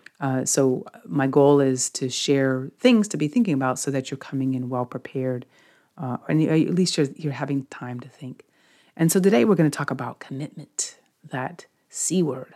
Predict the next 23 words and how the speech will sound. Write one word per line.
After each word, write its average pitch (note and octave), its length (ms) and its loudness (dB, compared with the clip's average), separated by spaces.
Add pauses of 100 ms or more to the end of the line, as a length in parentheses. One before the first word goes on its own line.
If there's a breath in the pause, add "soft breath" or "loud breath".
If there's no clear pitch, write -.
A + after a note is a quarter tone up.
(140)
commitment, D#3 640 -4 (600 soft breath)
uh, C#3+ 440 2
in E3+ 340 4
this D#3+ 220 4
tradition. C3 600 -4 (680 soft breath)
And E3 400 4 (140)
why F3+ 200 6
commitment? - 600 -4 (220)
Well, F3+ 380 2 (1080)
as G#3+ 260 6
I G#3 100 8
have E3+ 420 2
continued E3 560 -2
to D3 100 -2
study C#3+ 460 2
and C3 220 -2
learn B2+ 440 -2
and B2+ 160 -6
grow B2 600 -2
and C3+ 160 -4
understand C3 880 -2 (800)
the D#3+ 200 4
expansiveness D3 1600 -2